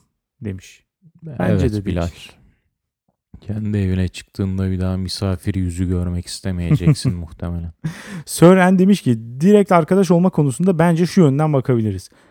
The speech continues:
Speaker 1: Kısa sürede bir insanda olumlu intiba uyandırmak için onu o sürede en azından belirli ölçüde analiz etmiş olmak gerekir. Burada bahsettiğim insan türü herkese yavşayanlar değil.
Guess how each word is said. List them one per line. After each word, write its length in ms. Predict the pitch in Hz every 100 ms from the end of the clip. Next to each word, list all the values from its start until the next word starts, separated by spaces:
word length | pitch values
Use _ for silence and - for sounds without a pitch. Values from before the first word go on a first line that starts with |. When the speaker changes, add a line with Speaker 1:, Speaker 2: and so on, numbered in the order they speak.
| _ _
Speaker 1:
Kısa 220 | - 233
sürede 360 | 208 180 175 190
bir 60 |
insanda 360 | 180 170 180 180
olumlu 360 | 175 165 196 202
intiba 420 | 170 160 170 180
uyandırmak 580 | 160 135 143 170 165 120
için 240 | - 214 -
onu 220 | 160 190
o 140 | 202 202
sürede 360 | - 143 160 -
en 120 | 185
azından 420 | 185 151 165 185 156
belirli 320 | 151 165 175
ölçüde 300 | 156 131 175
analiz 300 | 160 165 151
etmiş 260 | 139 147
olmak 300 | 123 107 104
gerekir. 440 | - 98 95 113 _ _ _ _ _ _ -
Burada 300 | 208 208 180
bahsettiğim 560 | 180 151 190 - 208
insan 360 | 190 170 196 202
türü 200 | - 180
herkese 520 | 165 180 190 175 165
yavşayanlar 1080 | 185 143 151 - 160 156 165 - 156 160 143
değil. 200 | 143 107